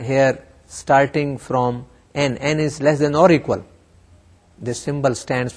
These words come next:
for less than or equal. اور یہ ذہن میں رکھیں کہ less than and equal نہیں ہوتا، یہ less than or equal ہے۔ تو length of word،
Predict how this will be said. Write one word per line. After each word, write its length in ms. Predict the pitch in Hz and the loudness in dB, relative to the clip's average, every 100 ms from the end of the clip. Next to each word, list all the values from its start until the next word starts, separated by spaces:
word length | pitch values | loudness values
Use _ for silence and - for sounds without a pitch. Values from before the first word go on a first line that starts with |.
| 120 | -2
for 140 | 113 113 117 | -2 -2 -4
less 300 | 117 - 120 | -4 -4 -6
than 100 | 110 | -2
or 140 | 107 127 - | -4 -6 -10
equal. 280 | 127 120 131 | -8 -4 0
اور 80 | 120 | 0
یہ 140 | 120 | -2
ذہن 200 | 117 135 | -4 -4
میں 120 | 151 131 | -2 -4
رکھیں 240 | 123 143 - _ _ _ | -4 -10 -12 _ _ _
کہ 120 | 143 | -2
less 360 | 127 139 - 143 | 2 0 0 -4
than 340 | 139 - 135 | -4 -4 0
and 160 | 165 139 | 2 0
equal 300 | 117 135 120 | 0 -2 -2
نہیں 200 | 123 135 | -4 -4
ہوتا، 280 | 127 - 127 - _ _ | -4 -2 -2 -2 _ _
یہ 180 | 131 123 | -6 -4
less 380 | 113 123 - 139 | 0 -2 -2 -6
than 100 | 135 - - | -6 -10 4
or 280 | 147 160 156 | 8 10 8
equal 320 | 123 - 110 101 | 6 0 -4 -4
ہے۔ 100 | 95 - _ _ _ - | -12 -16 _ _ _ -6
تو 80 | 143 | -2
length 400 | 160 202 202 190 | 0 0 2 2
of 220 | 143 143 | 4 6
word، 240 | 175 185 | 6 6